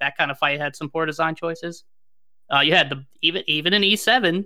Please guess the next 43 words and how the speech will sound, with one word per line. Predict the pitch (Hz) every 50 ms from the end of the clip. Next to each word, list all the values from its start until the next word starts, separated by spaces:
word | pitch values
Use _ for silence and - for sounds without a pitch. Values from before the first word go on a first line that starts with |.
| - -
when | - 156 151
you | 151
had | 151 165 156 139
the | 147 143 143 135
ad | 143 170 208 202
phase, | - - 147 143 143 147 -
like, | 135 127 - -
your | 139
tanks | - - 147 147 143 -
had | - 143 143
to, | 147
like, | 139 131 127 -
pull | - 151 143 143
'em | 143 139
apart, | 135 - 151 147 151 151 143
make | 147 135 -
sure. | - - - 139 139 139 139 - - - - - - - -
And | 151 190
then | 233 220
in | 190
this, | 185 214 247 247 - - - -
in, | - 160 160 151
in | 143 160 156
this | 156 180 214 - -
tier | - - 220 247 247 151 139 143 -
specifically, | - - - 139 - - 247 247 208 - 151 143 139 143 - - - - - - - - -
it's | 147 -
like | 160 143 135
every | 135 143 151 175 180
time | - 208 202 190
Cloud | - 214 208 202
of | 190
Darkness | 202 202 196 196 202 190 -
does | 202 208 190 -
something, | 156 139 131 139 127
she | - - 139
jumps | 139 135 135 -
back | - 143 143 139
to | - -
the | 175 170
middle. | 165 156 135 131 120 135
Every | 135 131 139 143 151
time, | - 185 185 185 190 190 190 190 180